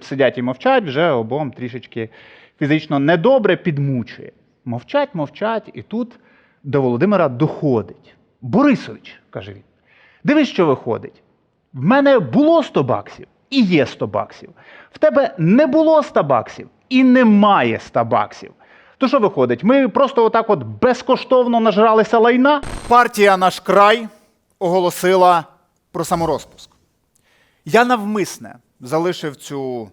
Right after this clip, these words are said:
новину на сам кінець, бо я не знаю, що вам сказати. У мене немає для вас втішних слів. Я не знаю, як ми тепер будемо. Я не знаю, як без партії «Наш край»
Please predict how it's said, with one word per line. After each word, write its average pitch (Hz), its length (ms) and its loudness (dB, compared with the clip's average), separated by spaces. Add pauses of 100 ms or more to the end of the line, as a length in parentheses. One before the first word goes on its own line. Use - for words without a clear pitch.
(120)
новину 151 460 -6
на 139 100 -6
сам 143 200 -10
кінець, 180 480 -4 (360)
бо 160 160 -6
я 165 180 0
не 170 180 -2
знаю, 147 360 -4
що 131 200 -12
вам 120 120 -10
сказати. 113 400 -8 (560)
У 151 80 -12
мене 165 480 -4 (320)
немає 165 600 0
для 151 160 0
вас 131 480 -2 (220)
втішних 127 380 -16
слів. 117 200 -20 (880)
Я 208 160 2
не 240 120 -2
знаю, 208 260 0
як 190 160 0
ми 170 80 -10
тепер 165 200 -6
будемо. 170 440 -6 (480)
Я 170 220 0
не 170 120 -4
знаю, 170 420 -2
як 139 180 -4
без 139 160 -12
партії 151 400 -2
«Наш 143 200 -10
край» 156 420 -2